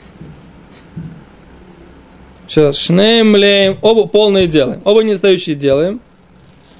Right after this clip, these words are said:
Эхад моль, эхад хосер ойсим. А один полный, другой, э, как бы недостающий, тоже делаем. Векахаю ноагим бегойла. И так всегда себя вели в изгнании.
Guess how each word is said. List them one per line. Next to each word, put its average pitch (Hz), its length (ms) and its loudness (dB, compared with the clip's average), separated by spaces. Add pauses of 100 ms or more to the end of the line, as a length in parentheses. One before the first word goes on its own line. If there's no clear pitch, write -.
(440)
Эхад 190 360 0
моль, 277 340 2
эхад 226 340 -2
хосер 262 480 0
ойсим. 185 500 -2 (580)
А 165 120 -2
один 202 340 -2
полный, 240 300 2
другой, 208 520 0 (500)
э, 196 400 4
как 190 160 2
бы 185 100 0
недостающий, 190 560 0
тоже 190 260 2
делаем. 147 380 -4 (800)
Векахаю 240 580 0
ноагим 220 460 0
бегойла. 175 500 0 (1080)
И 180 120 0
так 247 340 -2
всегда 202 520 -2
себя 196 260 -2
вели 185 300 0
в 196 100 2
изгнании. 156 560 -2